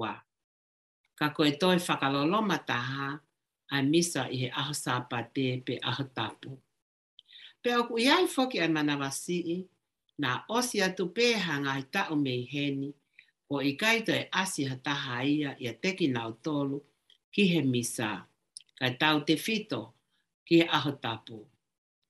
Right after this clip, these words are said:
Ke oua mua nā hoko a e tau tui, ko ha mea ke nau whili, pe ko e nau choice pe a ki nau tolu. Ka koe whatongia a ki taua mātua, ke tā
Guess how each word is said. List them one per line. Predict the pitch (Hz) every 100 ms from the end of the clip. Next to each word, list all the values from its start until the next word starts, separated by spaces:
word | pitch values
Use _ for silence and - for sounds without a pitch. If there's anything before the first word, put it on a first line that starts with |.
| _ -
Ke | 196 214
oua | 285 302
mua | 294 311 269
nā | 190 175
hoko | 185 220 - 160
a | 151
e | 147 143
tau | 139 139 139
tui, | 147 139 147 160 160 170 _ _ _ _ _
ko | 180
ha | 175 170
mea | 175 214 147 143
ke | 151 135
nau | 127 123
whili, | - - 180 170 139 120 123 _ _ _ _ _ _ _ _ _ _ _
pe | -
ko | 139
e | 139
nau | 131 127 127
choice | - 196 180 147 -
pe | 143 139
a | 127
ki | 127 127
nau | 120 113
tolu. | - 117 104 101 - _ _ _ _ _ _ _ -
Ka | 175
koe | - 214
whatongia | 208 190 185 160 175 208 247 208 143
a | 143
ki | 143 131
taua | 131 143 156
mātua, | 143 123 117 113 139 139 135 139 _ _ - _ _
ke | - 196
tā | 180 165 165